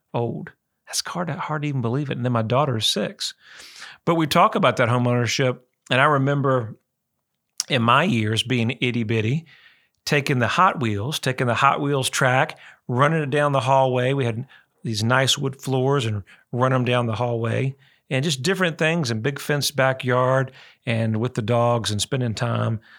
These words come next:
Those are memories that you'll never chase or never get back, and, um,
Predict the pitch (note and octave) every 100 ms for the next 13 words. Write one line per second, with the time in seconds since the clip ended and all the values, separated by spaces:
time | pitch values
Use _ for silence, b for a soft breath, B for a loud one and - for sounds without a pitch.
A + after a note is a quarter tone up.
0 | B F#3+ A#3+ F#3+ D3+ E3 D#3+ C#3+ C#3 -
1 | B2+ B2 B2 A2+ - A#2+ A#2 F#2 - -
2 | B B - A2 A#2+ A#2+ A2+ B2+ A2+ A#2
3 | B2 - G#2 G#2 - A2+ G#2+ G#2 G#2